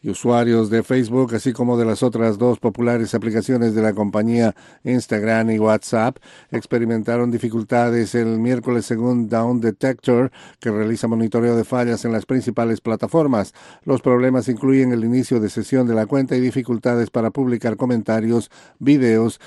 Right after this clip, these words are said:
y también varias, eh, plataformas de fotografías. Este fue un avance informativo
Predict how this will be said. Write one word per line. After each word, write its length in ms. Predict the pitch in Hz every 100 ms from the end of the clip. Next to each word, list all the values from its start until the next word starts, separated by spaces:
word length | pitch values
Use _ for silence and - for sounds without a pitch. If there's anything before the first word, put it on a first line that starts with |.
| - -
y 100 | 151
también 800 | 143 104 98 104 107 107 107 107
varias, 1000 | - 101 107 110 107 104 104 101 95 -
eh, 140 | 101 95
plataformas 600 | - 120 131 139 107 95
de 80 | 98
fotografías. 920 | 123 107 104 90 - 90 71 - - - - - -
Este 380 | 143 - 131 120 _
fue 160 | - 117
un 60 | 92
avance 340 | 101 143 160
informativo 800 | 160 147 139 123 127 117 120 107